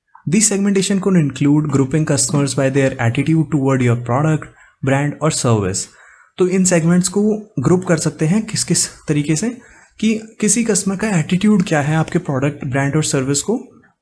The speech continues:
यूज़ करने का या आपके ब्रांड और सर्विस के प्रति। ठीक है, जैसे कि हमारे दिमाग में क्या होता है, बीएमडब्ल्यू सुनते हैं तो आपको क्या समझ में आता है कि वो लग्जरी कार्स हैं भाई। उसी में आप मारुति सुन लेते हो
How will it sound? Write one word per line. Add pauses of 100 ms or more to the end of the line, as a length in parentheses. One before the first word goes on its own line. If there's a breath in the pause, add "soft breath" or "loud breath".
(220)
यूज़
करने
का
या
आपके
ब्रांड
और
सर्विस
के
प्रति। (880)
ठीक
है, (280 loud breath)
जैसे
कि
हमारे
दिमाग
में
क्या
होता
है,
बीएमडब्ल्यू
सुनते
हैं
तो
आपको (440 loud breath)
क्या
समझ
में
आता
है
कि
वो
लग्जरी
कार्स
हैं
भाई। (1600)
उसी
में
आप
मारुति
सुन
लेते
हो